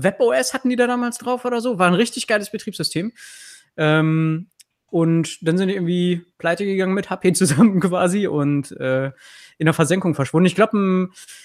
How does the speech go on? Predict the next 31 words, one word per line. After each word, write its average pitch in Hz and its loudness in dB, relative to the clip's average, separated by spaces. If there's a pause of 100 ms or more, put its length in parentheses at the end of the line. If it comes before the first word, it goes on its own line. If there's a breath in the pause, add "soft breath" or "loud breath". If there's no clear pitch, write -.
(180 loud breath)
boah, - -6
chinesisches 226 4
Unternehmen 208 2
darf 190 2
die - -4
jetzt 208 2
in 180 2
Li-, 175 2
also 165 2
hat 185 -4
seit 180 0
vier 226 -4
Jahren 220 0
schon 202 -4
die 185 2
Lizenzen 185 0
von 226 -6
Palm 240 -4
und 151 -4
will 214 2
jetzt 226 -4
dieses 220 -6
Jahr 202 -6
ein 202 -6
neues 196 -6
Palm-Gerät 208 -4
rausbringen, 139 -6
aber 160 0
mit 160 -2
Android 131 -2
dann. 120 -10